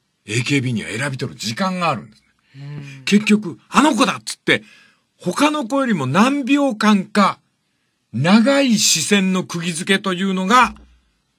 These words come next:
Speaker 1: 思考、好みを発達させる、錯覚を発達させる条件なんです。
Speaker 2: うん。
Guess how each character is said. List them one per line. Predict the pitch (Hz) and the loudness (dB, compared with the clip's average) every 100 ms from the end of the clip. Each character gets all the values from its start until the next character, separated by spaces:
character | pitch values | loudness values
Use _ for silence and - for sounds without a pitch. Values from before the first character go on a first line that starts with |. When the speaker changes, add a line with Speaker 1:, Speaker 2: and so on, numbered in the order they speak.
| _ _ _ _ - - - | _ _ _ _ -2 0 0
Speaker 1:
思 | 160 143 | 0 -2
考、 | |
好 | - 202 202 156 | 0 2 4 4
み | 165 | 2
を | 202 139 | 2 2
発 | - - - | -8 -14 -10
達 | 151 135 | -8 -8
さ | 131 | -8
せ | 117 104 | -10 -10
る、 | |
錯 | 98 - 160 | -8 -8 -8
覚 | - 156 180 | -8 -8 -6
を | 170 | -8
発 | 139 - | -10 -12
達 | 143 135 | -10 -10
さ | 135 | -8
せ | 170 | -8
る | 156 - _ _ _ _ _ _ _ | -8 -14 _ _ _ _ _ _ _
条 | 87 131 | -6 -6
件 | 110 120 | -4 -8
な | 107 | -8
ん | - | -14
で | - | -20
す。 | |
Speaker 2:
う | 143 | -16
ん。 | 147 143 147 147 135 127 | -14 -14 -18 -20 -20 -20